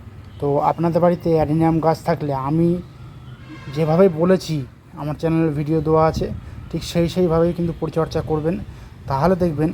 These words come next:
আপনাদের অ্যাডেনিয়াম গাছেও কিন্তু এরকম ঝাঁকে ঝাঁকে ফুল আসবে, ঠিক সময় মতো কিন্তু আপনারা ফুল পাবেন।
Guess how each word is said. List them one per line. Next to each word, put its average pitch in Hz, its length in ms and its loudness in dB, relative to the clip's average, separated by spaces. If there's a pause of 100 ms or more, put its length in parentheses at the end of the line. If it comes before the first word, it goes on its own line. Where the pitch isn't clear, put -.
আপনাদের 151 380 0
অ্যাডেনিয়াম 160 460 2
গাছেও 151 300 0
কিন্তু 170 260 -2
এরকম 156 280 -2
ঝাঁকে 135 280 -4
ঝাঁকে 151 200 -2
ফুল 151 280 -6
আসবে, 135 360 0 (680)
ঠিক 165 140 -6
সময় 170 280 2
মতো 175 180 0
কিন্তু 170 220 0
আপনারা 160 240 0
ফুল 165 300 -4
পাবেন। 139 320 0